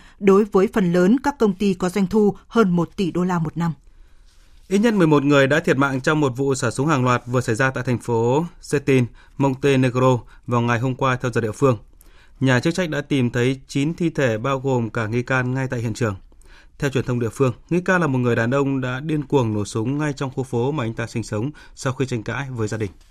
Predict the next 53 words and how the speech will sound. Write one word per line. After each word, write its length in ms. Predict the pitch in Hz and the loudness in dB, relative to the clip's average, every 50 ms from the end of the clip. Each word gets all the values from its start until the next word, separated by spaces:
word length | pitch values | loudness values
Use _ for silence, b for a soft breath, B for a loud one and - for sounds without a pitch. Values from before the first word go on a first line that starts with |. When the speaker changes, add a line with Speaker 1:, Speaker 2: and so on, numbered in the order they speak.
| - _ - - - - - - - - - - - _ - - _ - _ _ - - - - - - - - - - - - - - | -20 _ -20 -20 -20 -20 -20 -20 -20 -20 -20 -20 -20 _ -20 -20 _ -20 _ _ -20 -20 -20 -20 -20 -20 -20 -20 -20 -20 -20 -20 -20 -8
Speaker 2:
Giới 300 | 127 131 143 143 160 175 | 0 2 4 6 6 4
chức 140 | 180 233 208 | 4 2 0
trách 140 | 226 220 202 | 0 0 2
Đức 200 | 214 233 226 - | 2 2 2 2
và 220 | 156 156 147 143 | 2 2 2 4
Ba 140 | 143 160 165 | 4 4 6
Lan 320 | 170 170 165 160 143 156 | 6 6 6 4 2 2
đang 240 | 160 165 165 165 160 | 4 6 6 6 4
hợp 240 | 147 143 127 - - | 4 2 2 2 2
tác 200 | 185 196 202 202 | 0 0 0 0
để 220 | 175 151 131 120 | 0 0 2 0
xác 180 | - - 196 190 | 0 0 0 0
định 240 | 190 160 - 147 165 | 0 0 2 2 4
nguyên 160 | 170 170 165 | 4 4 4
nhân 180 | 165 165 156 139 | 4 2 2 2
chính 160 | - 143 143 | 0 -2 -2
xác 280 | 147 - 208 208 202 175 | 0 2 2 2 2 2
dẫn 160 | 156 160 156 | 0 2 2
đến 200 | 151 151 165 180 | 4 2 2 2
hiện 160 | 180 170 131 117 - | 2 0 -2 -2 -2
tượng 260 | - 147 131 113 113 113 | -2 -2 -2 -2 -6 -4
cá 220 | - 123 120 131 | -2 -2 -2 -2
chết 180 | 131 - 196 185 | -4 -6 -4 -2
hàng 160 | 160 131 123 | 0 0 0
loạt 180 | 123 117 113 - _ | 0 0 -2 -4 _
trên 180 | - 139 135 131 | -2 -2 -2 -2
sông 340 | 123 - 139 139 135 131 - - 117 135 | -2 -4 -4 -4 -4 -4 -6 -6 -4 0
Oder 220 | 135 135 131 120 107 - - - - - - | 2 2 2 2 0 -4 -16 -20 -20 -10 -6
gần 160 | 110 107 101 | -4 -4 -2
đây. 120 | 107 113 104 - - - - - - - - - - - - - - | -2 -4 -6 -10 -20 -20 -20 -20 -20 -20 -20 -20 -20 -20 -20 -10 -2
Speaker 1:
Điều 200 | 202 226 220 208 | 4 6 6 6
tra 160 | 208 - 254 | 6 2 0
ban 160 | 226 240 226 | 2 2 2
đầu, 320 | 214 214 202 190 180 175 - - - - - | 4 6 6 6 4 2 -2 -8 -20 -8 0
cả 120 | - 214 185 | 2 2 2
hai 180 | 165 202 226 | 2 0 -2
quốc 160 | 220 262 269 - | 0 0 -2 0
gia 220 | - 254 220 214 | 2 2 2 4
đều 160 | 180 190 180 | 2 2 2
xác 140 | - 247 254 | 2 0 0
định 200 | 220 247 226 185 - - | 2 2 2 2 0 -2
một 240 | 196 196 190 185 - | 0 2 2 2 0
chất 200 | - 294 - - | -2 -4 -2 -2
độc 160 | 240 208 - | -2 -2 -2
hại 320 | - 175 202 190 - - | -2 -2 0 0 -2 -2
là 180 | - 185 190 175 | -4 -2 -2 0
nguyên 220 | 170 190 214 208 | 2 2 2 4
nhân 200 | 214 226 220 202 | 4 4 4 4
gây 120 | 185 214 196 | 4 2 2
ra 120 | 196 202 | 2 0
hiện 180 | 185 175 190 175 | 0 0 0 0
tượng 180 | - 185 170 | 0 0 0
này, 240 | 180 190 185 175 - | 2 0 0 0 -2